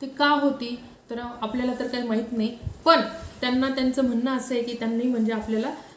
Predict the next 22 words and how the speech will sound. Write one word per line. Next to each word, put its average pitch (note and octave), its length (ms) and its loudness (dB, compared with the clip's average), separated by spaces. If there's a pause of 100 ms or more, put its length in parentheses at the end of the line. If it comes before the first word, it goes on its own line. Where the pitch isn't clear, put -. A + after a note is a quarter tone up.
आपण A#3 240 -4
त्यांना B3+ 320 -4 (680)
हा B3 200 2
व्हिडिओमध्ये C4 680 4 (260)
त्यांना B3 220 -4
एक, B3+ 340 -4
म्हणजे B3 420 0 (380)
कटिंग C4+ 300 0
करून B3+ 240 0
दाखवायची A3+ 480 -2
आहे G#3 200 2
बाहीची A3 720 0 (260)
आणि A3 360 2 (600)
अगदी C4+ 680 2 (380)
step B3+ 240 2
by G#3+ 120 2
step C4 400 0 (380)
परफेक्ट B3 540 -4 (880)
कशी B3+ 240 -2
करायची A#3+ 420 -2
बाही A3 220 2
कटिंग A3 460 -2